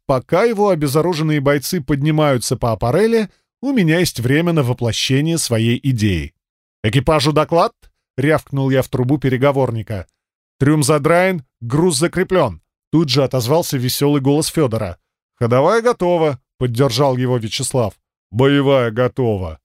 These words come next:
прогудел Алексей. «Все посты готовы!» — раздался рядом голос Алёны. «Принял!»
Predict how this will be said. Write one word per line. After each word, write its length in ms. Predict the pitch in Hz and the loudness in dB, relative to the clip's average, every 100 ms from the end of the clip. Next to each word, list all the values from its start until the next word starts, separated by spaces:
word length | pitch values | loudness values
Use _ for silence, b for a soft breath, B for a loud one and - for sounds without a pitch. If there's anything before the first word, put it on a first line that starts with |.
| _ | _
прогудел 480 | 120 110 117 110 104 | -4 -2 0 0 0
Алексей. 540 | 104 104 - 101 82 - _ _ _ _ - | 0 -2 -2 -2 -4 -10 _ _ _ _ -4
«Все 260 | - 262 | 2 2
посты 360 | 247 - - 202 | 2 -2 -2 -2
готовы!» — 540 | 143 120 135 127 117 - _ - | -2 0 0 0 -4 -8 _ -4
раздался 540 | 123 104 120 107 110 | -4 -2 -2 -2 -2
рядом 340 | 139 190 170 | -2 0 -2
голос 320 | 123 135 139 120 | 0 0 0 -2
Алёны. 420 | 110 107 98 85 _ _ _ _ - | -2 -2 -4 -10 _ _ _ _ 0
«Принял!» 640 | 123 120 123 160 196 | 2 4 4 2 0